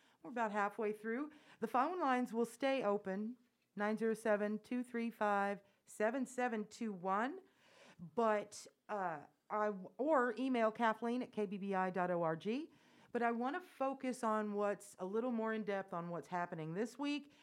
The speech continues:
and then the whole current season, because I want people to, I do, I could sit here for, an, we could go an extra hour and talk and tell old stories. I would love to, but I want people, I wanna see people at the theater this week and next week.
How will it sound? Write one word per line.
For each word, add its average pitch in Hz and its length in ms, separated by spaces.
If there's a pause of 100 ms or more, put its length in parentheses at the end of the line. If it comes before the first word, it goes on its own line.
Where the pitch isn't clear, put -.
(120)
and 208 180
then 202 120
the 196 80
whole 220 240
current 208 420
season, 165 520
because 165 260
I 202 40
want 247 240
people 233 280
to, 185 260 (400)
I 220 60
do, 240 440
I 233 140
could 226 240
sit 208 160
here 185 340
for, 208 200
an, 208 160
we 277 100
could 226 160
go 208 140
an 202 80
extra 208 360
hour 190 460 (560)
and 202 160
talk 190 320
and 190 160
tell 202 220
old 180 180
stories. 208 400
I 190 40
would 180 180
love 202 240
to, 165 160
but 165 260 (320)
I 240 140
want 247 280
people, 214 400
I 180 60
wanna 233 180
see 240 400
people 233 360
at 202 100
the 185 80
theater 196 540 (420)
this 247 300
week 269 260
and 202 160
next 226 300
week. 226 400